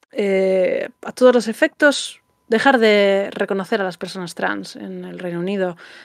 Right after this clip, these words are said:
Eh, la transición, eh, hormonal y, y quirúrgica no están respaldadas por la N H S,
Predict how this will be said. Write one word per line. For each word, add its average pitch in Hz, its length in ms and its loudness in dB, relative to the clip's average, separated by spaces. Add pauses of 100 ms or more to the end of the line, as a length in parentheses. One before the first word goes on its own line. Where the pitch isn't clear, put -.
(140)
Eh, 180 640 4
la 185 120 0
transición, 196 880 -2 (420)
eh, 185 880 4 (320)
hormonal 214 600 4
y, 202 580 2
y 202 60 -6
quirúrgica 226 760 4
no 208 120 0
están 202 200 -4
respaldadas 196 460 2
por 226 160 0
la 220 120 2
N 226 240 0
H 220 340 0
S, 254 380 4